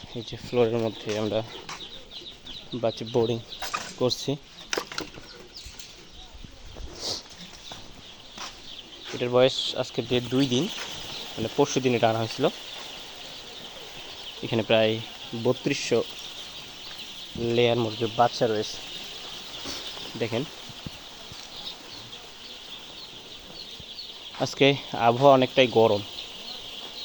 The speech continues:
এই সব কিছু পর্দা উঠানো হয়ে গেছে। আর এটা হচ্ছে আমাদের সাদা লেয়ার, এটার বয়স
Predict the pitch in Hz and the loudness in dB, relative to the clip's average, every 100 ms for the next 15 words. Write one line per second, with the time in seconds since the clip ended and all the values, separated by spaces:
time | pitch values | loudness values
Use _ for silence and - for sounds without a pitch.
0 | - - - - 113 110 - - - - | -12 -12 -12 -8 -6 -8 -8 -12 -6 -2
1 | 120 - 123 113 120 113 113 123 113 113 | 0 0 -2 0 0 4 4 4 2 2
2 | 110 - 156 - - - - - - - | 0 -2 -8 -10 -12 -14 -14 -14 -12 -12
3 | - - - - - - - - - - | -14 -14 -14 -14 -14 -12 -12 -12 -12 -12
4 | - - - - - - - - - - | -10 -10 -10 -10 -10 -12 -10 -10 -8 -8
5 | - - - - 117 117 143 151 156 147 | -6 -6 -6 -2 4 6 6 8 8 8
6 | 156 160 - - 135 139 117 98 - - | 6 4 2 8 12 12 10 4 0 -8
7 | - - - - - - - 123 123 123 | -12 -14 -14 -12 -12 -10 -4 0 6 6